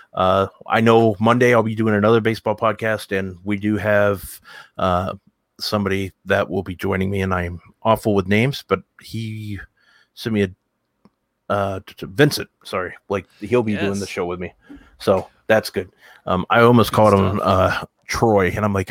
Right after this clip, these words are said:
Speaker 1: "I don't think his name's Troy at all. Where the hell am I getting that?" So I had to look it up. Like, "His name's not Troy." Then I'm, like, thinking Troy Vincent, like, the, the old, uh,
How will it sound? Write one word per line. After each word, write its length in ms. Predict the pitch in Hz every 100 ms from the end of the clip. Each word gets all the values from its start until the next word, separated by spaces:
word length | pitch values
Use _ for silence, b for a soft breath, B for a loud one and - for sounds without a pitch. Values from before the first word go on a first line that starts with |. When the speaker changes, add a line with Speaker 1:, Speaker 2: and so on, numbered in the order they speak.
| -
Speaker 1:
"I 60 |
don't 160 | 139 147
think 120 | 123
his 120 | 117
name's 260 | 120 113 -
Troy 400 | - 143 127 120
at 60 |
all. 320 | 113 139 101 92
Where 180 | 123
the 60 | 143
hell 160 | 143 139
am 80 |
I 40 | 127
getting 220 | 131 104
that?" 240 | 135 110
So 100 | -
I 60 | 120
had 80 | 127
to 80 | 107
look 300 | 120 120 135
it 60 |
up. 220 | 135 120 - 98 B _
Like, 100 | -
"His 140 | 131
name's 220 | 190 208 160
not 180 | 160
Troy." 420 | - 170 190 120 104 - b b b
Then 180 | 139 151
I'm, 100 | 151
like, 160 | 139
thinking 240 | 160 131 117
Troy 360 | - 151 131
Vincent, 460 | 110 151 - 107 104 _ -
like, 200 | 131 113
the, 300 | 113 160 147
the 180 | 139 123
old, 440 | 123 135 131 127
uh, 240 | 120 110